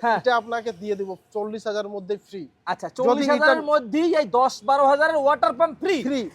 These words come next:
Speaker 2: যদি এটা না নিবে,
Speaker 1: হ্যাঁ।
Speaker 2: ইঞ্জিনওয়ালা স্প্রে মেশিন।
Speaker 1: ইঞ্জিনওয়ালা স্প্রে মেশিন।
Speaker 2: এটা ফ্রি।
Speaker 1: এটা ফ্রি।
Speaker 2: এটা যদি না নিবে,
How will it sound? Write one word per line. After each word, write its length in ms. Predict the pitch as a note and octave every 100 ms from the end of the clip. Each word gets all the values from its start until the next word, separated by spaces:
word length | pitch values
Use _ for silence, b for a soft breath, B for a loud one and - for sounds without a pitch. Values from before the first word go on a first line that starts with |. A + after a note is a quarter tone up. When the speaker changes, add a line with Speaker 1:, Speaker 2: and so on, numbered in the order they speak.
| D#3+
Speaker 2:
যদি 220 | A#3+ C#4+
এটা 180 | B3+ D4+
না 200 | C4+ C#4+
নিবে, 240 | D4 B3+
Speaker 1:
হ্যাঁ। 280 | G#3 B3 A#3 E3+ - - - -
Speaker 2:
ইঞ্জিনওয়ালা 680 | B3 B3+ C#4+ D4 C#4+ C#4+ B3+ B3
স্প্রে 300 | - C4 B3+
মেশিন। 360 | A3 - D3+ A#2+ G#3
Speaker 1:
ইঞ্জিনওয়ালা 580 | B3 C#4+ D4+ D#4 D#4
স্প্রে 280 | C#4+ - C#4
মেশিন। 260 | A3+ - F3
Speaker 2:
এটা 180 | G#3+ C4+
ফ্রি। 340 | - A3+ F#3+ C#3 - - - -
Speaker 1:
এটা 200 | B3 D4
ফ্রি। 300 | - G#3+ D3+ -
Speaker 2:
এটা 220 | A3 C#4+
যদি 180 | D4 D4
না 160 | C#4 C#4+
নিবে, 260 | C#4+ C#4